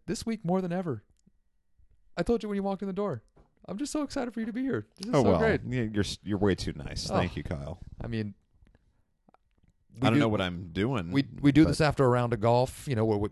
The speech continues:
Speaker 1: you know, anybody who's listening to this does this with a round of golf. They get a chance to go play with a friend, but, you know, just sitting here, drinking beer and talking about golf and whatever the fuck else we want, it's just, it's just so great.
Speaker 2: And this is our, our latest in the evening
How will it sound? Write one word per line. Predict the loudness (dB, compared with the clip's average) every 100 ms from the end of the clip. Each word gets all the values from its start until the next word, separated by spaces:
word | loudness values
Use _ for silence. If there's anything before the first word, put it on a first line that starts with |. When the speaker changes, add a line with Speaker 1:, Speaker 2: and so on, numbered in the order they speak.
| -8
Speaker 1:
you | -10
know, | -6
anybody | -2 0 0
who's | 0
listening | -2 0
to | -2
this |
does | -2 -4
this | -6
with | -4
a |
round | -2 -2
of | 0
golf. | -2 -2
They | -4 -6
get | -8 -8
a |
chance | -4 -4 -4
to | -4
go | -2
play | 0 0
with | 0
a | -4
friend, | -6 -6 -6
but, | -10 -10
you | -8 -6
know, | -6
just | -8 -10
sitting | -6 -2
here, | -2 -2 -6 -14 -20 _
drinking | -8 -8 -8 -6
beer | -4 -4 -4
and | -6 -8 _
talking | -6 -4 -4
about | -6 -6
golf | -4 -2 -2 -4
and | -6 -8 -10 -16 -20 _ _ _ -6
whatever | 0 0 0
the |
fuck | 0 -2 -2
else | -4 -2
we |
want, | -2 -2 -2
it's | -4
just, | -6 -10 -12 _ _
it's | -12
just | -8
so | -6 -4
great. | -2 -4 -6 -14 _ -8
Speaker 2:
And | -6
this | -4 -2
is | 2
our, | 2 2 -2 -8 -2
our | 0 2
latest | 2 0 -2 -4
in | -4
the | -2
evening | -2 -2 -4 -6 -10